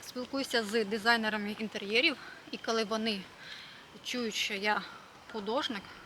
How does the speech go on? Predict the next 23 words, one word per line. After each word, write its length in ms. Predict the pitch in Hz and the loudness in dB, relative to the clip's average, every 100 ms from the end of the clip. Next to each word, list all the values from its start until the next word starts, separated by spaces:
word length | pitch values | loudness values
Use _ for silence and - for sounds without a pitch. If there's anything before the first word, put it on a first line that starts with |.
| - | -8
що 120 | - | -2
я 120 | 196 190 | 0 2
майстер, 460 | 202 - - 208 - - - - - - - - - 196 | 2 2 0 -6 -6 -14 -14 -10 -10 -10 -12 -16 -10 0
вони 380 | 233 254 320 226 | 2 6 4 4
до 180 | 226 | 2
мене 340 | 226 302 269 226 - 220 | 2 4 2 0 -4 -6
дуже 300 | 247 226 214 | -2 0 2
уважно 380 | 214 214 214 190 | 4 4 2 -6
ставляться. 600 | - 190 175 185 254 285 - - - - - - | -6 -6 -6 -10 -8 -8 -10 -18 -18 -16 -16 2
І 180 | 254 240 - - - 202 | 4 4 0 -12 -12 -2
вони 280 | 233 285 403 - - - - - - | 0 2 0 -6 -12 -10 -12 -10 -6
навіть 380 | 233 262 262 277 | 6 8 8 6
<laughs> 40 | 247 | 6
мені 200 | 240 240 | 6 6
дають 240 | 233 240 | 6 4
такі 240 | 226 220 | 0 -4
проекти, 540 | 220 226 254 359 - 208 190 | 2 6 6 6 2 0 2
де 200 | 214 208 | 4 4
щоб 200 | - 214 | 0 -2
я 200 | 208 233 | 2 6
виконала 480 | 285 240 233 233 214 | 6 4 0 0 0
сама 280 | - 202 202 | -2 -2 -2
дизайн, 440 | 208 196 233 254 | 0 2 2 2